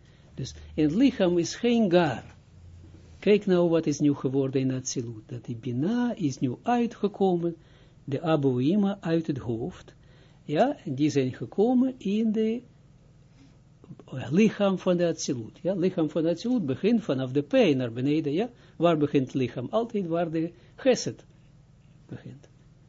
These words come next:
Maar die Abouima, die komen uit het hoofd. Ja of niet?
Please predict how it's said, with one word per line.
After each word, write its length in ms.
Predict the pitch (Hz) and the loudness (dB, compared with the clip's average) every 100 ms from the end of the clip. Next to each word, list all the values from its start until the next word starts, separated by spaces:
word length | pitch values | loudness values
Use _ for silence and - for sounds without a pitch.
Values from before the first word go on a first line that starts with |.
| _ _ _ _ _ | _ _ _ _ _
Maar 540 | 127 135 202 175 139 | -8 -2 0 0 -2
die 240 | 117 131 - | -4 -8 -4
Abouima, 1160 | 170 190 151 131 127 202 262 220 165 160 165 175 _ _ - - - | -2 0 0 -2 -2 0 2 2 0 -2 -4 -10 _ _ -20 -20 -20
die 240 | - 156 240 | -6 -4 -2
komen 380 | 139 131 135 | 0 0 0
uit 200 | 143 143 | -2 -2
het 100 | 151 | -2
hoofd. 500 | 143 180 202 - - - - - | 0 0 0 -4 -20 -20 -20 -12
Ja 140 | - 247 | -2 -2
of 120 | - | -2
niet? 140 | - | -10